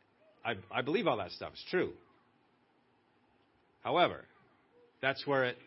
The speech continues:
ends. And what Jesus said about how I live, or,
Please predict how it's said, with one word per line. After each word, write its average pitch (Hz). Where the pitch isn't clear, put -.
ends. 143
And 127
what 170
Jesus 151
said 147
about 117
how 110
I 98
live, 147
or, 107